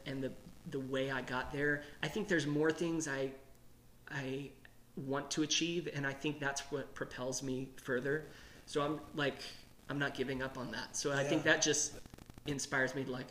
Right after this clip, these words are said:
Speaker 1: "Oh, there's still more to be done." I don't like looking back too much because I feel like the more I look back, the more I'll kinda settle where I'm at. Like,
Speaker 2: Yeah.
Speaker 1: there's a, again, there's beauty in being like, "Oh, that was really cool." But you'll start to see that, like, definitely when I'm eighty, ninety, Lord willing, if that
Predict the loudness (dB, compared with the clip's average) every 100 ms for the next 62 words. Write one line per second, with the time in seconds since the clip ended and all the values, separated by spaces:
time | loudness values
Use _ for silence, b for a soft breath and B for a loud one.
0 | -8 -4 0 2 2 2 0 0 0 0
1 | -2 -2 -2 0 0 2 2 2 0 0
2 | 0 -2 -4 -4 -4 -2 0 2 2 0
3 | 0 -4 -2 -2 0 0 0 -2 -6 B
4 | B B -4 0 2 4 4 2 0 -2
5 | -2 -2 -2 0 0 0 -2 -4 -2 0
6 | 0 0 0 0 0 -2 -2 -2 0 0
7 | -2 -2 -2 2 2 2 -4 -2 0 0
8 | -2 0 0 2 4 6 6 4 0 -2
9 | -4 -6 -2 4 4 4 2 2 2 2
10 | 4 2 0 B B B B 4 6 6
11 | 6 6 6 4 4 6 6 6 4 0
12 | -6 -18 -4 0 2 4 4 2 2 4
13 | 6 4 2 0 0 2 2 2 2 0
14 | 0 -2 -4 -6